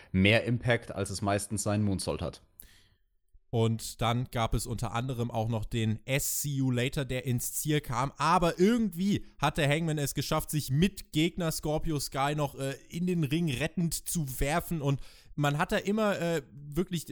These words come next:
Speaker 2: das Ganze so aufgebaut, dass Kenny oder der Hangman für den anderen da waren, den Pin unterbrachen. Und es hat tatsächlich zum Erfolg geführt. Der Hangman, ähm, wollte, ja, oder, äh, hat dann letzten Endes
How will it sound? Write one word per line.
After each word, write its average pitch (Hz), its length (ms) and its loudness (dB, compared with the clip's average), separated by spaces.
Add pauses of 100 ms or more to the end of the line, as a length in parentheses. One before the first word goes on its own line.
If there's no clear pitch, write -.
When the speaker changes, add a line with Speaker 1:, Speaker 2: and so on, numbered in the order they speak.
(120)
Speaker 2:
das 135 160 -2
Ganze 151 220 -4
so 143 180 -2
aufgebaut, 143 380 -2
dass 135 160 -4
Kenny 160 320 -2
oder 160 240 -2
der 139 140 -2
Hangman 147 260 0
für 160 200 2
den 160 160 0
anderen 135 360 0
da 143 300 2
waren, 180 200 0
den 127 140 -2
Pin 170 240 0
unterbrachen. 139 840 -2 (360)
Und 143 480 4 (280)
es 135 200 0
hat - 300 -6
tatsächlich 107 800 -6
zum 113 180 -4
Erfolg 139 380 0
geführt. 123 300 -2
Der 110 140 -2
Hangman, 143 400 0 (380)
ähm, 131 560 2 (180)
wollte, 139 640 2
ja, 110 180 0
oder, 110 200 -2
äh, 127 260 -8
hat 139 160 -2
dann 139 120 -2
letzten 135 300 -6
Endes 131 440 -2